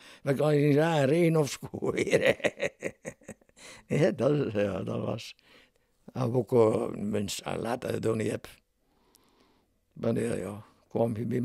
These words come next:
elkaar en dan ging naar hier en naar daar. Eigenlijk jonge gasten, like, aan we er worden, maar we hebben veel gehoord, worden ze een sukkel, hè. Kost er niet even naartoe. Met nog de bus en met een drink, maar dat, dat is zeer niet, hè.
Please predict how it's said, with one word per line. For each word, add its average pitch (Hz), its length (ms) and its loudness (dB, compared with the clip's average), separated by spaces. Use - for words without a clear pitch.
elkaar 131 420 0
en 123 260 2
dan 120 80 0
ging 123 240 -2
naar 120 140 -4
hier 120 260 0
en 117 80 -2
naar 107 120 0
daar. 110 300 -4
Eigenlijk 127 500 4
jonge 123 260 6
gasten, 131 360 4
like, 131 160 0
aan 135 140 2
we 131 100 2
er 135 120 4
worden, 135 200 6
maar 131 140 2
we 123 340 4
hebben 131 200 2
veel 139 120 4
gehoord, 135 340 6
worden 131 280 4
ze 127 60 2
een 120 80 0
sukkel, 131 360 0
hè. 143 200 2
Kost 135 260 0
er 131 60 -2
niet 135 80 4
even 113 160 -2
naartoe. 123 360 0
Met - 120 -10
nog 135 160 0
de 117 120 -2
bus 139 200 4
en 139 100 6
met 131 140 4
een 120 100 0
drink, 131 440 0
maar - 120 -6
dat, 117 180 -6
dat - 260 -6
is - 100 -10
zeer 139 220 4
niet, 156 180 4
hè. 147 220 2